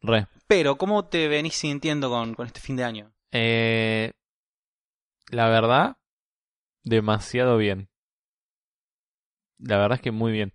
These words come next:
Speaker 2: ¿Ranquea alto?
Speaker 1: Ranquea, no, no, ranquea, eh, fuerte.
Speaker 2: Bien.
Speaker 1: Voy a, voy a, voy a hacer como Coscu un rato. Ranquea fuerte. Afa, afa, afa, fuerte.
Speaker 2: <laughs>
Speaker 1: Eh, no, no, muy, muy bien. No terminó,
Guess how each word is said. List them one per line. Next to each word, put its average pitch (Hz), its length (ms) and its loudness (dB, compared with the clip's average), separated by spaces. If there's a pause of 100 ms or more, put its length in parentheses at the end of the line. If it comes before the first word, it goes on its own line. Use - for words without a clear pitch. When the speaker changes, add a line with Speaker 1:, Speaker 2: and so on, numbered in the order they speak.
Speaker 2:
¿Ranquea 110 460 -2
alto? 117 320 -8
Speaker 1:
Ranquea, 127 760 2
no, 135 140 -4
no, 151 220 2
ranquea, 117 640 0 (180)
eh, - 160 -10
fuerte. 120 640 2 (140)
Speaker 2:
Bien. 120 300 -14
Speaker 1:
Voy 117 120 -2
a, 123 100 0
voy 120 120 2
a, 117 180 2 (240)
voy 110 120 -2
a 110 80 2
hacer 104 320 -4
como 101 240 -4
Coscu 104 260 -2
un 101 60 -8
rato. 98 200 -8 (320)
Ranquea 107 360 -4
fuerte. - 680 0 (120)
Afa, - 300 -2
afa, 156 440 -10 (100)
afa, - 240 -18 (120)
fuerte. - 260 -20 (320)
Speaker 2:
<laughs> - 320 -20
Speaker 1:
Eh, 110 540 4 (200)
no, 131 180 6
no, 113 240 4
muy, 131 260 2
muy 135 220 2
bien. 110 260 0 (140)
No 107 480 0
terminó, 139 640 0